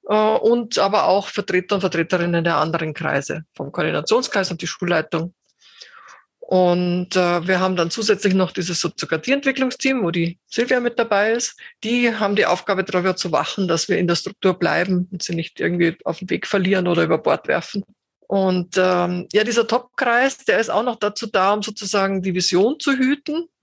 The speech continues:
und mal ab und zu einen Blick von oben zu werfen oder an den sich die anderen Kreise, der Koordinationskreis zum Beispiel, wenden könnten, wenn sie selber nicht weiterkommen, dass man dann nochmal eine andere Perspektive einholen kann.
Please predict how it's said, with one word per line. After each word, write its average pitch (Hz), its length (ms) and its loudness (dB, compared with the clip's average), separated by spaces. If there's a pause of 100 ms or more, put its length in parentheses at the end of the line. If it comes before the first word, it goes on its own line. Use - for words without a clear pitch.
(440)
und 202 480 0
mal 190 300 0
ab 196 180 0
und 208 140 -4
zu 214 160 0
einen 202 120 0
Blick 214 240 -4
von 196 160 0
oben 262 380 2
zu 226 160 -2
werfen 262 580 -2 (480)
oder 214 360 4
an 202 160 0
den 202 240 2
sich 226 260 -6
die 202 140 0
anderen 208 400 0
Kreise, 196 560 -2
der - 260 -6 (300)
Koordinationskreis 196 640 -2
zum 190 100 0
Beispiel, 185 240 0
wenden 196 340 0
könnten, 208 600 -4 (380)
wenn 180 140 2
sie 185 100 0
selber 165 220 0
nicht 165 200 -2
weiterkommen, - 580 -6 (380)
dass 156 160 -4
man 160 120 0
dann 156 140 0
nochmal 160 220 0
eine 151 120 -2
andere 156 200 -2
Perspektive - 580 -4
einholen 151 440 -4
kann. 151 260 -10